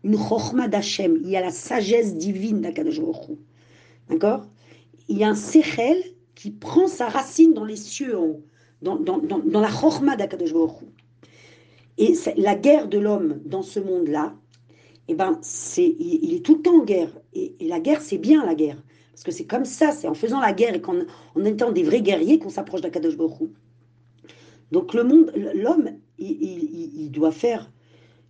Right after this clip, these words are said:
Il, il doit faire un travail où il doit pas être attiré et par, par la, après, après là, il doit pas être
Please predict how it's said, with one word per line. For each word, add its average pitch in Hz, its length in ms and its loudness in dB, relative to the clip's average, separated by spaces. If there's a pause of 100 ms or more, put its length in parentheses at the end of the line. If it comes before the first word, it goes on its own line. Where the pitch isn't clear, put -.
(100)
Il, 165 340 -4
il 156 60 -2
doit 151 180 0
faire 202 200 -2
un 165 100 0
travail 202 600 2 (640)
où 220 200 0
il 214 180 -4
doit 208 400 -2
pas 320 160 2 (160)
être 247 360 -6
attiré 185 800 0 (1300)
et 190 300 -4 (160)
par, 175 200 -4
par 185 160 -4
la, 180 240 2
après, 214 480 -2
après 185 300 -6
là, 196 160 0
il 160 80 -8
doit 190 140 -4
pas 277 120 -2
être 175 460 -4